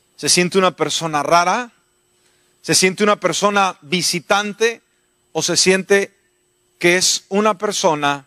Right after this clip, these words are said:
que es parte de un cuerpo? Amén. Entonces, usted, sus actitudes pueden ser diferentes y usted a lo mejor puede decir, "Mm, la gente no me habla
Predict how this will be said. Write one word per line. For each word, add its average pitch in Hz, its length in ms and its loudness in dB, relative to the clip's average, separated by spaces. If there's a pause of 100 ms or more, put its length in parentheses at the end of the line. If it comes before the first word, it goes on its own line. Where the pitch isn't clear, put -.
(480)
que 156 120 2
es - 200 -2
parte 147 680 -2 (320)
de 160 160 0
un 151 180 -2
cuerpo? 120 480 0 (1200)
Amén. 165 400 0 (420)
Entonces, 196 300 0
usted, 262 480 4
sus 220 200 -2
actitudes 233 560 2
pueden 240 320 4
ser 226 200 2
diferentes 233 680 0
y 180 60 -4
usted 202 180 0
a 233 60 4
lo 254 80 0
mejor 226 320 2
puede 233 260 4
decir, 226 380 0 (540)
"Mm, 247 380 2
la 240 120 2
gente 254 360 2
no 247 140 2
me 240 100 2
habla 269 460 2